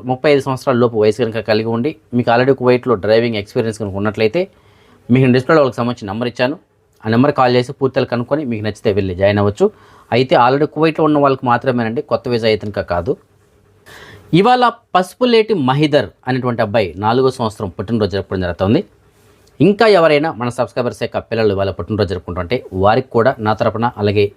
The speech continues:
మన ఛానల్ సబ్స్క్రైబర్స్ అందరి తరపున పుట్టినరోజు శుభాకాంక్షలు. అదే మనం ఈ మనీ ఎక్స్చేంజ్ విషయానికి వచ్చినట్లయితే ప్రస్తుతానికి ఒక కువైట్ దినార్ మన భారతదేశం రూపీస్లో సుమారుగా రెండు వందల తొంభై రూపాయలుగా ఉంది. బంగారం విషయానికి వచ్చినట్లయితే మాలియాలో ఉన్న సూకల్ వతేలో ఉన్నటువంటి షాప్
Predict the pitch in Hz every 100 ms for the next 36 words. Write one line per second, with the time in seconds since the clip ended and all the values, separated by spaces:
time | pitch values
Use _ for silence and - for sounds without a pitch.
0 | - 104 104 107 98 101 - 107 92 90
1 | 95 95 98 92 85 85 98 90 - 80
2 | 78 82 - 165 - _ _ _ _ _
3 | - - - - 123 131 123 92 110 127
4 | 165 135 156 147 131 127 127 123 127 127
5 | 185 135 - 160 190 170 123 107 127 127
6 | 120 123 110 95 98 98 - 95 101 101
7 | 98 104 104 101 104 104 107 - 95 101
8 | 95 95 95 120 240 - - - - 80
9 | 175 190 190 165 151 147 139 135 135 120
10 | 113 _ _ _ 92 101 139 160 156 151
11 | 151 147 - - 185 190 175 151 131 131
12 | 127 123 113 117 113 147 - - 117